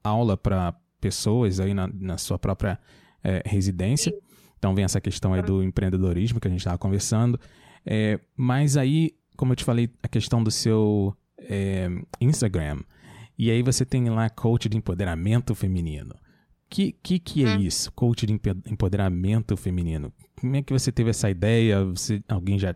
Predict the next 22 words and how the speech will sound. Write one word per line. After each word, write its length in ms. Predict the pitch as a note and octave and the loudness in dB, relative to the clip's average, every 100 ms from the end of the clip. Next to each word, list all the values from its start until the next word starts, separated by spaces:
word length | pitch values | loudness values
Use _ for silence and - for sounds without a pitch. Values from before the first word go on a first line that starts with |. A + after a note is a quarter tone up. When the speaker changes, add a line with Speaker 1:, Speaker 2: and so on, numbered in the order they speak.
| - | -4
Speaker 1:
já 120 | F#2+ | -4
fazia 360 | - F#2+ F#2+ E2+ | -2 -2 -2 -2
isso? 440 | G2 A#2 A2 G2 | 0 0 0 -2
Como 140 | - | -2
é 40 | A2 | -4
que 180 | - G#2 | -2 -2
isso 340 | F#2 G2+ - | 0 -2 -4
surgiu? 360 | G#2 F2+ E2+ - - _ _ _ _ _ _ - _ _ | -2 -4 -6 -12 -20 _ _ _ _ _ _ -20 _ _
Speaker 2:
Conheço, 460 | C#4 B3 G3+ F#3 - | -10 -8 -8 -12 -14
conheço. 420 | G#3 E3+ - _ _ - - _ - | -14 -14 -18 _ _ -20 -20 _ 0
É, 200 | A3+ A#3+ | 2 2
eu 80 | C4+ | 2
conheço 300 | D#4 C#4+ C4+ | 2 0 -4
algumas 200 | B3+ B3 | -8 -10
pessoas 360 | B3 A#3 A3+ | -12 -14 -16
que 60 | - | -12
também 200 | A3+ A3+ | -8 -6
trabalham 360 | A3+ A3+ A3 A3+ | -2 0 0 -2
nessa 280 | A3 - | -8 -2
área. 380 | A#3+ F#3 D#3+ D#3+ - _ _ _ _ _ _ - | 0 0 -2 -10 -20 _ _ _ _ _ _ -6
Assim, 580 | E3 - - G3+ F#3 F#3+ | -6 -6 -12 -12 -10 -6
eu, 720 | G3+ G3+ G#3 G3+ G3 F#3 | -4 -2 0 -2 -2 -6